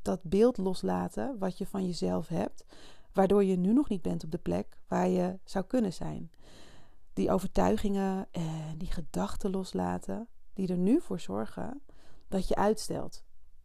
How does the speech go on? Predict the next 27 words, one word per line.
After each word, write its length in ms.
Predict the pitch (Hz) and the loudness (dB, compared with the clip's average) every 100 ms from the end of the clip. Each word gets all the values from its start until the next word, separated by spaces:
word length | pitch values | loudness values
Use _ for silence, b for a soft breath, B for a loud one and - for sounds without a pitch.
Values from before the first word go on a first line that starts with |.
| - - - - - - - B B B | -18 -16 -16 -14 -12 -8 -8 B B B
Ik 140 | - | -2
vroeg 240 | - 233 220 | 2 2 4
laatst, 420 | 175 160 - - | 2 2 0 0
eh, 140 | 156 151 b b - | -2 -2 b b 0
aan 140 | 160 | 2
mijn 120 | 160 | 2
volgers 340 | - 190 175 - | 2 0 0 -6
op 120 | - | 0
Instagram 460 | 190 185 - 147 | 2 4 4 2
trouwens 320 | 165 151 147 - | 0 -2 -2 -2
wat 200 | 156 - | -4 -2
ze 260 | 170 151 - | -4 -4 -4
ervaren 600 | 175 160 - 214 170 151 | -2 -2 -2 0 0 -2
als 180 | 156 151 | -4 -4
ze 100 | - | -2
dansen. 500 | - 160 147 - - - B B B - | 0 2 0 -2 -6 -10 B B B -2
En 220 | 175 190 | 0 0
ik 140 | 185 | -2
kreeg, 460 | - 180 175 165 170 | 4 6 6 2 0
eh, 120 | 156 - | -2 -4
antwoorden 720 | - 233 233 156 156 175 339 - - | 0 2 2 -2 0 -2 -2 -6 -4
als, 500 | 170 165 156 - - | -2 0 -2 -2 -4
eh, 280 | 160 151 147 | -4 -4 -6
vrij, 600 | - - 170 156 175 262 - - | -6 4 8 8 6 2 -2 -8
sexy, 600 | - 190 190 - 208 226 - | 8 8 8 2 0 -2 -8
happy, 480 | - 170 - 190 185 - | -2 -2 0 -2 -2 -4
krachtig, 720 | 196 180 - - 175 165 | 2 2 2 -4 -6 -6